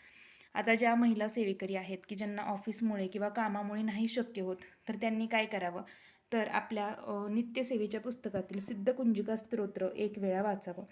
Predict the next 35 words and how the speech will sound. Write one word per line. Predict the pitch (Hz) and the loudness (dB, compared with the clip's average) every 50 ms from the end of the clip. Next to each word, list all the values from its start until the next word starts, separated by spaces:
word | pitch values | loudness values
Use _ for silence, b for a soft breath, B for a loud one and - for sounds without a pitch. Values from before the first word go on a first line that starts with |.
| B B B B B B B B - | B B B B B B B B 0
यामुळे | 226 226 240 240 262 254 254 | 2 4 4 4 2 2 2
काय | 254 247 240 240 | 2 2 2 4
होतं, | 240 226 - - 190 196 B B B B B B _ - | 2 2 2 0 -2 -4 B B B B B B _ 2
तर | 226 220 226 262 277 - - - _ _ _ _ _ _ _ _ _ _ _ _ _ - - - 220 190 | 4 4 4 2 0 -4 -10 -20 _ _ _ _ _ _ _ _ _ _ _ _ _ -10 -6 -6 -4 0
संपूर्ण | - 247 233 226 220 - 240 254 254 262 254 269 | 4 6 6 6 6 4 0 0 0 2 2 2
दुर्गा | - 254 226 214 208 214 | 2 2 2 2 2 2
सप्तशती | 226 254 240 - 226 214 196 214 - 226 | 2 0 -2 -2 -2 0 0 -2 -4 -2
पाठ | - 214 190 190 220 - | -2 0 0 0 0 0
केलेल्याचं | 220 214 202 196 190 190 190 - 220 | 0 2 2 4 4 2 2 0 -4
फळ | 214 - 226 214 220 | -4 -2 -2 0 2
मिळतं. | 214 214 196 196 - - 196 190 - - _ - | 2 2 0 0 -4 -6 -10 -12 -12 -10 _ 4
पण | 233 240 | 6 8
हे | 233 240 240 240 - | 8 8 8 8 6
कधी, | 247 202 190 214 214 | 6 6 4 2 0
जर | 202 214 202 214 | 0 0 0 0
तुम्हाला | 226 214 214 214 226 220 - | 0 0 0 0 -2 -2 -2
खूप | 240 233 214 | -2 -2 0
धावपळ | 202 220 214 202 202 - 214 220 | 0 0 0 0 0 0 0 0
असेल, | 214 214 220 - 185 185 185 B B B B B B B B - | 0 0 -2 -4 -4 -6 -6 B B B B B B B B -2
दुर्गा | 220 214 208 214 226 | 0 0 2 2 2
सप्तशती | 226 262 247 - 226 226 233 226 226 226 | 0 0 -2 -2 -2 -2 0 -2 -2 -2
पाठ | - 226 208 208 208 233 | 0 0 0 2 0 0
करणं | 240 247 233 220 214 214 202 | -2 0 0 0 0 0 -2
शक्य | - 233 226 - 220 | -2 -4 -4 -4 -4
नसेल, | 208 208 202 - 220 220 - - | -4 -4 -4 -4 -4 -4 -2 -2
त्यांनीच | 233 220 202 196 202 214 233 240 240 | -2 0 2 2 2 2 2 2 0
ही | 220 214 | 0 -2
सेवा | 202 202 226 202 175 180 | -2 -2 -2 -2 -2 -2
करावी, | 180 - 190 185 180 180 214 240 B B B B B B B - | -4 -4 -4 -2 -2 -4 -4 -6 B B B B B B B -2
नाहीतर | 220 226 240 247 247 - 220 196 196 214 | 2 2 4 2 2 2 0 0 2 0
तुम्ही | 208 208 202 | -2 -2 0
दुर्गा | 226 220 214 202 202 | -2 -2 0 -2 -2
सप्तशतीचा | 202 233 - - - 202 202 233 226 226 214 208 196 196 | -4 -4 -8 -8 -8 -4 -4 -2 -2 -2 -2 -2 -2 -2
संपूर्ण | 220 208 202 196 196 208 220 214 214 214 | 0 0 0 -2 -2 -2 -2 0 0 0
एक | 214 214 | -2 -4